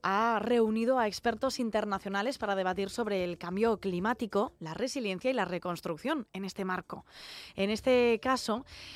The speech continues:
eh, y además un poco, bueno, como conmemorábamos ayer ese primer año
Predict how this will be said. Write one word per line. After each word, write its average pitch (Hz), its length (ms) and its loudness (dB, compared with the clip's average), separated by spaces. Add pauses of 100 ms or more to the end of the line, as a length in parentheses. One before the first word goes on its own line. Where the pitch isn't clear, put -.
(120)
eh, 196 320 2
y 190 60 2
además 185 360 0
un 202 80 -6
poco, 208 320 2
bueno, 190 220 0
como 175 320 -4
conmemorábamos 196 760 2
ayer 190 260 2
ese 185 200 -4
primer 190 320 -2
año 180 580 -2